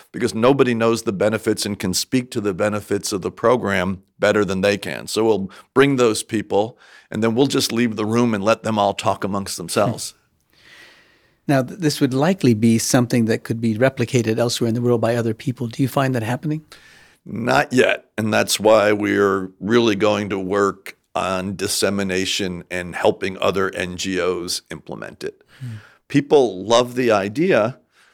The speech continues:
Speaker 1: but if you think about it, how many people in heritage studies do you know who are actually trained in entrepreneurship or economics? Uh, I remember when I was here for the roundtable, you said, "This would be a great thing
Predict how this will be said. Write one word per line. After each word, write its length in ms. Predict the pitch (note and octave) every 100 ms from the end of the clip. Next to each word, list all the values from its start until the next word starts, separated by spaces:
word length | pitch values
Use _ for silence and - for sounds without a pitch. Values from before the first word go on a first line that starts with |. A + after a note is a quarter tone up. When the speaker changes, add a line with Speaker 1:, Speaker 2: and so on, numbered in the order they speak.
| _ -
Speaker 1:
but 260 | B2+ C#3+ A2+
if 160 | -
you 100 | C#3+
think 300 | D#3 D3+ C#3+
about 240 | A2+ G#2+ A2
it, 80 |
how 160 | - C3
many 200 | C#3 C3
people 380 | - B2 A#2+ A2+
in 80 | F#2+
heritage 420 | A2+ A2 A2 F#2
studies 440 | - G2+ G2+ F2+
do 100 | E2+
you 140 | F2+ F2+
know 240 | G2+ G2
who 180 | G#2+ F2
are 80 | F2+
actually 420 | F#2+ - G#2+ F#2+
trained 400 | - G2 G2+ F2+
in 80 | F2+
entrepreneurship 920 | F2+ F2+ E2+ - F#2 G2+ A2 - - _ _ _
or 200 | - F2+
economics? 880 | F2 F2+ F2 G2+ - - - - - _ _ _ _ _ _
Uh, 220 | - F2+ E2
I 100 | F#2+
remember 440 | G2+ G2+ A2 G#2
when 140 | G2+ G2
I 100 | G2+
was 240 | G2+ G2
here 240 | - G#2 G#2
for 160 | G2+
the 120 | F2+
roundtable, 640 | F2+ G2+ B2 - F2+ F#2 F#2+
you 120 | G2
said, 240 | - F#2
"This 160 | A2 -
would 140 | G2+
be 140 | F#2 F2
a 40 |
great 360 | F#2 G2 G2+ -
thing 400 | G#2+ G#2 G#2+